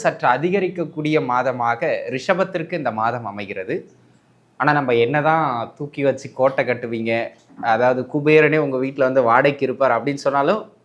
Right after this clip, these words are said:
முன்பு சொன்ன மாதிரி அது பத்து பர்சன்ட் தான், சரிங்களா? தசாபுக்தி நடந்தா உண்மையிலேயே குபேரன் கூட இல்ல, உங்க, உங்க, உங்க கூடவே உட்கார்ந்துப்பார், நீங்களே குபேரன் ஆயிரலாம், அதுல மாற்றம் இல்லை, சரிங்களா? ரைட், இப்ப பலன்களுக்குள்ள போயிருவோம்.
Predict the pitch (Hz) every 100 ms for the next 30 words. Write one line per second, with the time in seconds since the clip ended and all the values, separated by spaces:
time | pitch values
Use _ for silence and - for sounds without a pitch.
0 | 127 139 147 135 135 143 139 139 160 233
1 | - _ - 160 202 147 131 131 120 123
2 | 104 95 - _ - 120 123 156 156 -
3 | - - - 143 156 240 233 214 226 220
4 | 233 202 196 196 190 - 170 180 156 147
5 | 208 190 131 104 - _ _ 127 123 117
6 | 147 143 - 135 120 - 190 233 254 226
7 | 170 156 117 113 - 131 147 196 208 220
8 | 156 147 143 127 110 101 101 131 156 123
9 | 120 107 101 92 - - 120 139 208 -
10 | _ _ 120 110 - 147 165 170 170 165
11 | 151 135 123 101 95 113 208